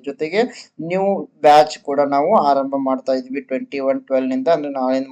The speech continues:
ಮಂಡೆಯಿಂದ ಹೊಸ ಬ್ಯಾಚ್ ಕೂಡ ಆರಂಭವಾಗ್ತಾ ಇದೆ. So ಜಾಯಿನ್ ಆಗಲು ಗ್ಲೋಬಲ್ ಆನ್‌ಲೈನ್ ಆ್ಯಪ್ ಅನ್ನ ಡೌನ್ಲೋಡ್ ಮಾಡಿ, ರಿಜಿಸ್ಟರ್ ಮಾಡಿ. ಇಲ್ಲಿ ಸ್ಟೋರ್ ಅಂತ ಇರುತ್ತೆ,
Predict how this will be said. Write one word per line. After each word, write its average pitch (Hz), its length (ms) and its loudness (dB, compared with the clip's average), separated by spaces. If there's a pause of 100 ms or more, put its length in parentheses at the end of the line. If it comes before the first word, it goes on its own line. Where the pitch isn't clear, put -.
ಮಂಡೆಯಿಂದ 135 440 -2 (420)
ಹೊಸ 151 160 -6 (180)
ಬ್ಯಾಚ್ 151 280 0
ಕೂಡ 147 160 4
ಆರಂಭವಾಗ್ತಾ 123 640 -4
ಇದೆ. 117 140 -12 (100)
So 165 80 -6 (140)
ಜಾಯಿನ್ 160 300 4
ಆಗಲು 156 220 0 (480)
ಗ್ಲೋಬಲ್ 165 420 6 (120)
ಆನ್‌ಲೈನ್ 151 320 2
ಆ್ಯಪ್ 131 240 0
ಅನ್ನ 139 220 -4
ಡೌನ್ಲೋಡ್ 139 340 0
ಮಾಡಿ, 143 160 2 (100)
ರಿಜಿಸ್ಟರ್ 139 400 -12 (100)
ಮಾಡಿ. 143 280 0
ಇಲ್ಲಿ 139 200 -6
ಸ್ಟೋರ್ 143 300 -2
ಅಂತ 139 120 -6 (100)
ಇರುತ್ತೆ, 170 300 -4